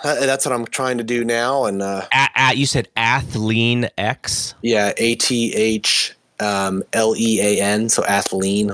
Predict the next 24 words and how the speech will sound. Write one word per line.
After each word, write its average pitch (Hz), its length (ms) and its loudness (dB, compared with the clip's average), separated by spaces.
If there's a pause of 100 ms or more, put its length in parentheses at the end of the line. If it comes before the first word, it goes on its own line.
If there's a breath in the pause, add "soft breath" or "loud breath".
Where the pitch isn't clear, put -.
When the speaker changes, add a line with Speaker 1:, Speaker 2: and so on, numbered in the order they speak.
Speaker 1:
as 196 120 0
in 135 160 -2
lean, 98 260 0
as 92 100 0
in 90 240 -4 (240)
your 90 160 0
lean 92 320 -2
body, 95 360 0 (300 loud breath)
Speaker 2:
Mm-hmm. 120 160 -6
Speaker 1:
and 101 100 0
then, 98 140 0
uh, 92 280 -4 (100)
X. - 560 -2 (1300)
So - 200 -10
Speaker 2:
Uh, 92 460 -4
I, - 40 -12
I'm 156 80 -4
gonna 156 120 -4
look 92 140 -8
that - 180 -8
up - 140 -10
too. 92 240 -6 (100)
Cool. 120 380 0
So, 180 340 0